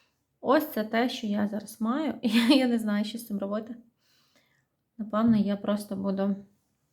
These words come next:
м, чекати, хай ця шкарпе-, шкарпетка висохне, і пробувати в'язати ще раз. Ці просто петлі, вони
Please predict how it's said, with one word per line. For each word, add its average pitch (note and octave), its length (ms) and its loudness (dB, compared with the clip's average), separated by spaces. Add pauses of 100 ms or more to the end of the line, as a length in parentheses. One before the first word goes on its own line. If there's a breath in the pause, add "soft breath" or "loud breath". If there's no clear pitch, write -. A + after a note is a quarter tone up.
(120)
м, G#2+ 360 0 (260)
чекати, G3+ 400 -2
хай G#3 160 -4
ця G#3+ 100 -6
шкарпе-, A3 480 -6
шкарпетка G#3 600 -2
висохне, A#3 640 0
і A#3+ 40 0
пробувати C#4 500 -2
в'язати C4 340 0
ще C4+ 240 -2
раз. - 300 -6 (1300)
Ці A#3+ 120 -6
просто C#4 300 0
петлі, C#4+ 400 0
вони A#3 500 4